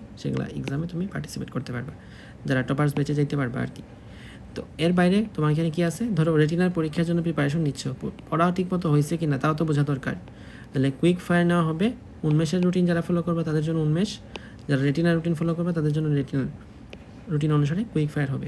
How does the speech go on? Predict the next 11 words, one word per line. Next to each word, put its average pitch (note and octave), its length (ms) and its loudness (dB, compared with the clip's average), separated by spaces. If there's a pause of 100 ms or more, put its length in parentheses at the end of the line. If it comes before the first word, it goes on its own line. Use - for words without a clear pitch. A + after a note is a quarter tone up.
কুইক D#3+ 140 -2
ফায়ার E3+ 160 -2
মানে E3+ 140 0
হচ্ছে F3 140 -4
তোমার F#3 220 -4
পড়া D3 180 2
ধরা C3+ 200 0
হবে। - 200 -4 (1040)
এর E3 180 4
জিনিস E3+ 280 4
স্পেশাল, D#3+ 360 0